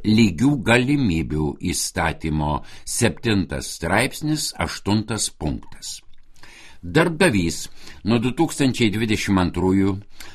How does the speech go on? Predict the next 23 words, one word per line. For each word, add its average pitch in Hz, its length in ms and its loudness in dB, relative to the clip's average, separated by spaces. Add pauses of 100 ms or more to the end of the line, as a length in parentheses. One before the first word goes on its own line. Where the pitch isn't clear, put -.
(140)
rugpjūčio 117 640 2
pirmosios 92 800 2 (260)
privalo 135 460 6
tenkinti 101 720 2
darbuotojo 92 640 2
prašymą 90 680 2
dirbti 104 480 0
nuotoliniu 123 840 4
būdu, 87 480 2
išskyrus 92 560 2
tuos 87 260 -2
atvejus, 147 600 0 (640)
kai 101 240 6
jis 117 380 2
įrodo, 117 420 2
kad 90 240 0
dėl 87 320 2
gamybinio 87 800 2
būtinumo 92 720 0
ar 82 320 0
darbo 85 400 2
organizavimo 85 960 2
ypatumų 117 720 -2